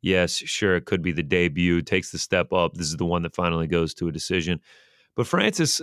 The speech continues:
has finishing capabilities as well. Five of his seven wins come by finish. I, I,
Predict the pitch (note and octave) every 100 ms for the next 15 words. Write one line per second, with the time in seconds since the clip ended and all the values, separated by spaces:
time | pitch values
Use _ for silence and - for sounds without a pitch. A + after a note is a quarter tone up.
0 | - C3+ D3 - D#3+ - A#2 B2 A2+ F#2+
1 | A2+ A2 F2 E2 D2+ F#2 F#2 F2 G2+ F#2+
2 | F2 D#2+ G2+ F2 E2+ E2+ - F2 D#2+ E2
3 | - F2 D#2+ E2+ E2 - F2+ F2